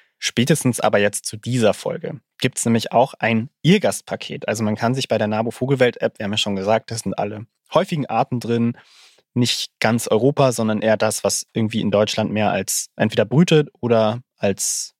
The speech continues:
Durchzügler, Irrgast, was auch immer, mehr als zehnmal im Jahr gesichtet wird. Sonst ist das halt sehr unübersichtlich. Aber wer möchte, wer auch wirklich jede, jeden amerikanischen Ausnahmegast oder wenn mal aus Sibirien einmal alle fünf Jahre eben so ein seltener Vogel vorbeikommt, wer die auch alle drin haben möchte,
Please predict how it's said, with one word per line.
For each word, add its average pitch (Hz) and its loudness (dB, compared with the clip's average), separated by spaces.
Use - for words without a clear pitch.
Durchzügler, 107 0
Irrgast, 110 2
was 110 -6
auch - -10
immer, 110 2
mehr 113 4
als 107 -6
zehnmal 113 2
im 104 0
Jahr 98 2
gesichtet - -8
wird. - -12
Sonst 101 0
ist - -8
das - -2
halt - -8
sehr - 0
unübersichtlich. - -4
Aber 147 0
wer 127 0
möchte, 123 0
wer - 2
auch - -12
wirklich - -14
jede, 160 4
jeden 135 0
amerikanischen 143 0
Ausnahmegast 123 0
oder 120 2
wenn 120 2
mal 120 4
aus 117 0
Sibirien 127 0
einmal 117 2
alle 117 -2
fünf - -6
Jahre 117 2
eben 117 -6
so - -8
ein 113 -4
seltener 113 2
Vogel 120 -4
vorbeikommt, - -6
wer 117 4
die 151 0
auch - 0
alle 104 -4
drin 104 -6
haben 107 0
möchte, 143 2